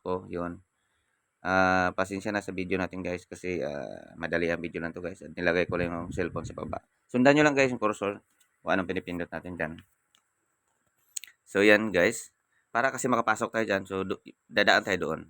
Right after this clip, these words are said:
Step by step yun guys, para makuha nyo. Then dito, gagawin natin is, ah, magpa-power cleaning tayo guys. Kung napapansin yung power cleaning na yun, yung gipindot natin kanina. Siyempre, check natin lahat yan. Then, start.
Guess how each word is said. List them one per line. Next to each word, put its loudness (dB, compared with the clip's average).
Step -2
by 2
step -2
yun -10
guys, -12
para -4
makuha 0
nyo. -10
Then 0
dito, 4
gagawin 2
natin -2
is, -4
ah, 8
magpa-power 0
cleaning 0
tayo 0
guys. -2
Kung -8
napapansin -4
yung -12
power 2
cleaning -4
na -4
yun, -10
yung -12
gipindot -8
natin -8
kanina. -8
Siyempre, -2
check -10
natin -6
lahat -6
yan. -8
Then, 0
start. -6